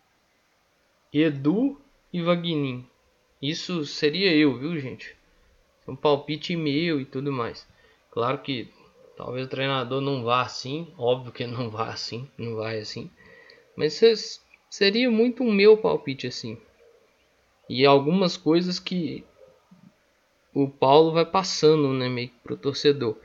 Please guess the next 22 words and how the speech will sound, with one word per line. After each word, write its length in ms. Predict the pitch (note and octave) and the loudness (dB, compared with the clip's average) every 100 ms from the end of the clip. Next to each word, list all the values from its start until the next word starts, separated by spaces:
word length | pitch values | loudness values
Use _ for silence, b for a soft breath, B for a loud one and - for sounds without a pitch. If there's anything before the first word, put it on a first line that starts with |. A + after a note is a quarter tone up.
| b b b b b - | b b b b b -12
Questão 300 | B2+ - C3+ | -8 -4 2
da 100 | C#3 | 4
utilização 680 | C#3 C3 C3 C#3 C3+ - C3+ | 2 -2 0 2 2 0 0
do 120 | D#3+ | -2
Brock, 920 | C#3+ B2+ C3 D#3+ D#3 B2+ - A2+ F#2+ - _ _ _ _ _ _ _ - C#3+ - - b b b - | 2 6 8 8 8 6 2 -10 -10 -16 _ _ _ _ _ _ _ -20 -20 -20 -20 b b b -6
é, 140 | G#2 | 2
os 200 | A2+ A2+ | 4 2
laterais 540 | A2+ B2+ B2+ C3 B2+ C3 | 2 0 2 2 2 0
esquerdos, 1040 | C3 - - A2+ D#3 D3 B2 A2+ G#2 - _ _ _ _ _ _ - _ _ _ _ _ _ - | -4 -8 -4 0 2 2 0 -8 -12 -16 _ _ _ _ _ _ -20 _ _ _ _ _ _ -8
o, 680 | B2 C3 B2+ B2+ B2 A2+ A2 - - | -4 0 0 0 -2 -4 -8 -16 -10
o 100 | C#3+ | -8
Rômulo 640 | A2+ C#3 F3 D#3 C3+ B2+ | 2 4 4 4 0 0
na 120 | B2 | -2
direita, 680 | B2+ B2+ A#2 D3 D3 - A2+ b b b | -2 0 2 4 2 -4 -16 b b b
que 100 | - | 4
é, 160 | D3 C#3+ | 8 8
o 160 | C#3+ D3+ | 6 4
Rômulo 380 | D3 G3+ A3 | 4 6 6
vai 200 | F#3 F#3 | 6 6
listado 560 | G3+ F#3 - D3 D3+ D3+ | 2 -2 2 4 6 2
de 140 | C#3+ | -2
meia, 560 | C3+ B2+ E3+ G#3 C3 A2+ | 0 2 2 2 -2 -4